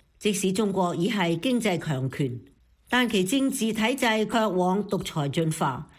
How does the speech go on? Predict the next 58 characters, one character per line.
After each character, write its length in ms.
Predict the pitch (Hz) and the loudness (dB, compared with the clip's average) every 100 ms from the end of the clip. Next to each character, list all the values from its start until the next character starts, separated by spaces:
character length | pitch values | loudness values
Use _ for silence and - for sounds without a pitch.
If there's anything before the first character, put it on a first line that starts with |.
| - _ - | -20 _ -4
近 200 | 240 240 | 0 2
期 160 | 226 | 2
嘅 180 | 185 233 | 2 2
新 260 | 240 330 320 | 2 2 2
冠 180 | 320 262 | 2 2
疫 120 | 190 | 0
情 340 | - 165 156 | 0 0 0
同 260 | 165 175 165 | 0 0 0
港 240 | 196 247 | 0 2
版 240 | 269 202 254 | 2 2 2
國 220 | 214 220 | 0 0
安 100 | 240 | 0
法 300 | 226 180 151 - | 2 0 0 -4
皆 320 | 254 262 233 - - | 0 2 0 -4 -8
打 280 | - 151 208 | 0 2 2
臉 340 | 214 165 175 - | 2 2 0 -4
全 260 | - 165 | -2 0
世 220 | 156 208 | 0 0
界 240 | 190 180 180 | 2 2 2
對 220 | 180 185 | 0 0
中 220 | 180 240 | 2 0
國 240 | 196 185 165 | 0 0 0
嘅 160 | 170 156 | -2 -2
想 260 | 156 151 | 0 -2
像。 300 | 180 151 123 143 - - - _ _ | 0 -2 -4 -10 -16 -20 -20 _ _
尤 180 | - 202 | -2 0
其 180 | 196 196 | 2 0
中 200 | 190 330 | 2 2
國 180 | 254 226 | 2 2
犧 240 | 277 302 | 2 0
牲 140 | - 277 | 2 2
環 300 | 214 147 151 | 2 2 2
境 320 | 170 190 262 | 2 2 2
換 180 | 208 185 | 2 2
取 220 | 185 220 | 2 2
經 240 | 302 269 | 2 0
濟 200 | 220 185 | 2 2
起 180 | 170 175 | 2 0
飛 280 | 226 254 233 | 2 2 2
嘅 140 | 190 | 0
發 200 | 180 175 | 0 0
展 240 | 170 - 180 | 0 0 0
模 300 | 220 170 131 | 0 0 -2
式， 240 | - 185 185 - - - | -2 -2 -4 -14 -20 -4
嚴 200 | 196 208 | 0 2
重 220 | 214 226 | 2 2
侵 240 | 220 320 302 | 2 2 2
害 120 | 190 | 2
到 240 | 202 202 | 2 0
全 300 | 196 175 156 | 2 2 2
球 100 | 160 156 156 | 2 2 2
永 360 | 156 170 202 214 | 2 2 2 0
續 260 | 190 165 | -2 -2
環 260 | - 160 175 | -2 -2 0
境 240 | 165 190 | 0 0
嘅 180 | 220 185 | 0 0
權 260 | 180 139 131 | -2 -2 0
益。 260 | 170 170 | -2 -4